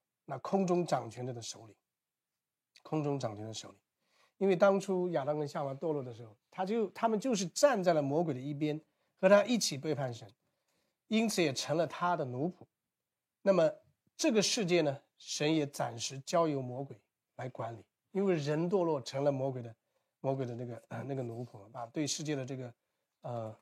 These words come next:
<clears throat> 这个管理权呢，交到了仇敌的手下，交到了手-，仇敌的手下。所以这里讲到啊，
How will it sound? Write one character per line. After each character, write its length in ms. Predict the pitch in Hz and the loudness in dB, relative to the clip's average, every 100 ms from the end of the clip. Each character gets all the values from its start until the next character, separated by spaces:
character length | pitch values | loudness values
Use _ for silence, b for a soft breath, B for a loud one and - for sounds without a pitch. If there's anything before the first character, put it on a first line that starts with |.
| _ | _
<clears throat> 220 | - 120 - _ _ _ _ _ _ _ _ _ - | -8 -8 -10 _ _ _ _ _ _ _ _ _ -14
这 80 | - | -6
个 80 | 151 | 4
管 180 | 156 180 | 6 6
理 120 | 147 | 4
权 180 | 123 120 | -4 -8
呢， 100 | 110 _ - | -10 _ 0
交 200 | 160 156 | 4 4
到 100 | 147 | 4
了 100 | 117 | -2
仇 180 | 120 | -8
敌 80 | 120 | -8
的 80 | 117 | -8
手 160 | - - | -10 -12
下， 140 | 120 _ _ _ _ _ _ _ _ - | -20 _ _ _ _ _ _ _ _ 0
交 160 | 151 | 4
到 60 | 139 | 4
了 60 | 117 | 2
手-， 240 | - 120 - | -4 -12 -12
仇 140 | 127 | -10
敌 80 | 117 | -10
的 80 | 117 | -10
手 120 | - | -12
下。 100 | - - _ _ _ | -16 -20 _ _ _
所 160 | - 170 | 0 2
以 220 | 165 - _ - | 2 -4 _ 0
这 100 | 214 | 2
里 100 | 165 | 2
讲 240 | 143 117 | 2 0
到 140 | 127 | 0
啊， 160 | 117 - | -2 -6